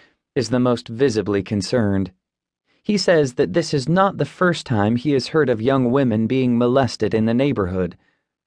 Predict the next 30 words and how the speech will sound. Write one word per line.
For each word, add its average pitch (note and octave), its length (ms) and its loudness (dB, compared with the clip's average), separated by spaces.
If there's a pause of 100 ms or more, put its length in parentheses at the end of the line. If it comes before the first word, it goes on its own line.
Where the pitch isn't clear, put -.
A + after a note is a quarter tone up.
(280)
Why, G#2 320 2
there G#2 260 0
was G2+ 160 -4
the B2 100 -2
day C#3 260 2
last C3 360 2
spring D#3+ 500 0
when A2 160 0
Sumner F3+ 400 0
himself D3 580 0
was A#2 140 -2
part D#3 300 0
of B2 80 -2
a B2 60 0
group D#3 260 -2
of B2+ 140 -2
concerned C3 580 -2
parents E3 420 0 (380)
who F3+ 100 0
chased F3+ 400 -2
a D#3 60 0
suspicious - 720 -4
man D#3+ 320 2
with C3 160 0
a D#3 40 -2
camera D3+ 520 0
from C#3+ 260 0
a C#3+ 60 4
local D#3 340 2
park. E3 500 -2